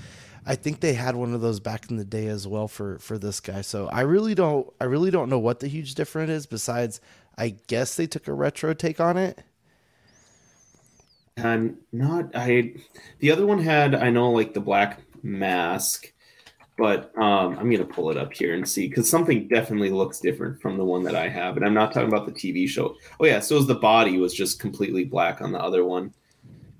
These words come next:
Speaker 2: Um, but I think that's overall must be the,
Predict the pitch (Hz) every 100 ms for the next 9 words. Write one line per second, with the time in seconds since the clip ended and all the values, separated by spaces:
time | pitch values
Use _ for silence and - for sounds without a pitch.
0 | - 113 101 95 92 92 90 - 113 -
1 | - _ _ - - - 107 - 123 123
2 | 110 104 - - - - 117 104 101 98
3 | 95 98 - 110 104 - 117 104 92 95
4 | 101